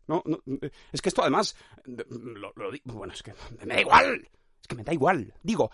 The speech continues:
saltaos esto, saltaos todo, no escuchéis esto. Pero claro, ya, eh, <laughs> la orden de "no escuchéis esto",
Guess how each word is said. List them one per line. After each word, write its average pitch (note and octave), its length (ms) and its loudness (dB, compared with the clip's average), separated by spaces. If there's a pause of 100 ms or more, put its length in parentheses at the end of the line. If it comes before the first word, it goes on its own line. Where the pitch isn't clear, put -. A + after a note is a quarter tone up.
saltaos F3+ 640 10
esto, - 320 -4 (100)
saltaos E3 720 6
todo, G#3+ 320 8 (500)
no G#3 100 4
escuchéis G3+ 600 2
esto. - 260 -12 (360)
Pero C3+ 160 2
claro, F#3+ 160 4
ya, D#3+ 180 4 (440)
eh, - 180 -8
<laughs> - 440 -8
la C3 120 6
orden D#3+ 400 10
de B2+ 240 2
"no E3 380 4
escuchéis F3+ 560 2
esto", - 340 -2